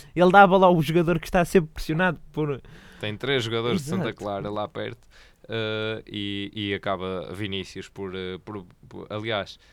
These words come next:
Speaker 2: eh, Alassane não domina bem, e Fernando, eh, coloca lá dentro, eh,
Speaker 1: Sim.
Speaker 2: a bola
Speaker 1: E
Speaker 2: e foi muito, foi quase
Speaker 1: Exato.
Speaker 2: que pedir ao,
Speaker 1: E
Speaker 2: que
Speaker 1: em
Speaker 2: perguntar
Speaker 1: ca-,
Speaker 2: ao guarda-redes
Speaker 1: e
Speaker 2: para
Speaker 1: que,
Speaker 2: que lado
Speaker 1: e
Speaker 2: queres.
Speaker 1: mesmo naquele lance, se ele tivesse conseguido dominar a bola, ele não ia a lado nenhum, porque estava completamente
Speaker 2: Sim, estava,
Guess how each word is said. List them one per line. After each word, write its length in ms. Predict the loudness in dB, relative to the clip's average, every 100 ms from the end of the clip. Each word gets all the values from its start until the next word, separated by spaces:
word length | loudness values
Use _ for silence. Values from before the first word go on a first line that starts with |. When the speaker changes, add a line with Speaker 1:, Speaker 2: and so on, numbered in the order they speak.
| _ -12
Speaker 2:
eh, 420 | -6 -4 -2 -4 0
Alassane 580 | 2 2 0 -8 -8 -6
não 240 | -8 -6
domina 340 | -8 -8 -8
bem, 280 | -8 -8 -10 _ _ _ -10
e 440 | -6 -4 -4 -4
Fernando, 720 | -8 -8 -6 -6 -6 -8 -8 -8
eh, 220 | -8 -8 -8
coloca 380 | -8 -6 -6 -4
lá 180 | -2
dentro, 400 | -2 -4 -6 -16 -18
eh, 120 | -10 -8
Speaker 1:
Sim. 240 | -8 -12 -12
Speaker 2:
a 80 | -8
bola 260 | -6 -8 -10 -14 -8
Speaker 1:
E 200 | -6 -6
Speaker 2:
e 40 |
foi 220 | -4 -4
muito, 600 | -4 -8 -6 -6 -6 -8 -10
foi 140 | -8 -4
quase 320 | -2 -2 -4
Speaker 1:
Exato. 140 | -8
Speaker 2:
que 60 | -4
pedir 180 | -2 0
ao, 240 | 0 -2
Speaker 1:
E 20 | -6
Speaker 2:
que 180 | -6
Speaker 1:
em 40 | -2
Speaker 2:
perguntar 280 | 0 2 2
Speaker 1:
ca-, 60 |
Speaker 2:
ao 60 | 2
guarda-redes 360 | 2 0 -2
Speaker 1:
e 40 | -2
Speaker 2:
para 100 | -2
Speaker 1:
que, 60 |
Speaker 2:
que 60 | 0
lado 200 | -2 0
Speaker 1:
e 40 |
Speaker 2:
queres. 220 | 0 0 0
Speaker 1:
mesmo 120 | -4 -4
naquele 300 | -4 0 0
lance, 340 | 2 0 -2 -6
se 220 | 2 8
ele 80 | 8
tivesse 340 | 6 2 2 2
conseguido 340 | -4 -2 -4
dominar 260 | -2 0 0
a 80 | 0
bola, 220 | 2 2
ele 80 | 2
não 100 | 2
ia 80 | 2
a 40 |
lado 180 | 2 2
nenhum, 380 | 0 0 -2 -4 -14 -16 -18 -18 -16 -12 0
porque 240 | 0 0
estava 280 | -2 0 0
completamente 500 | -2 -2 2 4 4
Speaker 2:
Sim, 40 |
estava, 220 | 2 2